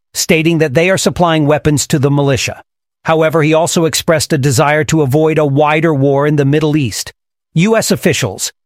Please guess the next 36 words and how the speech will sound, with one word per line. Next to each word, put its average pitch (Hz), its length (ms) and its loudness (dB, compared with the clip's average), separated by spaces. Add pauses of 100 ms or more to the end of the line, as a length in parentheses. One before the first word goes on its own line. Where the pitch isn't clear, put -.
(120)
as 156 180 0
stated 170 400 0
by 160 140 2
The 156 100 0
Guardian, 127 540 0 (320)
have 165 140 0
suggested 165 600 0
that 151 140 0
the 143 80 0
U 180 240 2
S - 200 -2
response 160 560 -2
will 147 120 0
come 151 260 0
in 135 120 0
phases 131 600 0
rather 139 320 2
than 139 160 0
all 135 220 2
at 131 80 -6
once, 139 540 -2 (360)
and 160 160 2
military 175 500 2
analysts 147 440 0
believe 147 400 0
that 139 120 0
attacking 160 480 0
members 151 440 0
of 127 100 0
the 143 140 2
Islamic 143 480 0
Revolutionary 143 680 2
Guards 123 380 0
outside 131 440 0
of 117 100 0
Iran 117 500 2